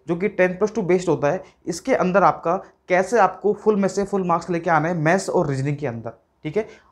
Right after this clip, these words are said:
आप इंग्लिश के अंदर भी फुल में से फुल मार्क्स ला सकते हैं, लेकिन वो डिपेंड करता है आपकी कितनी प्रैक्टिस है, कितने आपके कॉन्सेप्ट हैं।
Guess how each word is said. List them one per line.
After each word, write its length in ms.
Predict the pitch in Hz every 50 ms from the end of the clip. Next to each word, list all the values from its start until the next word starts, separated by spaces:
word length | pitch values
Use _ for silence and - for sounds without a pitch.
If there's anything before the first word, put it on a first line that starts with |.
| _ _ _ -
आप 240 | - 160 214 214 -
इंग्लिश 280 | 185 196 208 226 240 -
के 120 | 208 240
अंदर 200 | 226 202 196 190
भी 140 | 185 214 220
फुल 160 | 220 208 208
में 120 | 190 190 185
से 100 | 196 202
फुल 160 | - 202 175
मार्क्स 200 | 170 175 180 175
ला 80 | 175 170
सकते 240 | 165 165 165 - 175
हैं, 120 | 196 - -
लेकिन 240 | 147 156 160 190 185
वो 100 | 185 180
डिपेंड 320 | 151 147 147 185 202 202
करता 260 | 196 185 165 - 180 185
है 60 | 185
आपकी 260 | - 147 156 - 190 185
कितनी 240 | 175 165 165 190 190
प्रैक्टिस 360 | - 151 147 - - 185 160
है, 120 | 180 180 180
कितने 280 | - 175 165 170 175
आपके 160 | 165 165 170 165
कॉन्सेप्ट 480 | - 151 156 156 - 190 190 - -
हैं। 140 | 175 190 190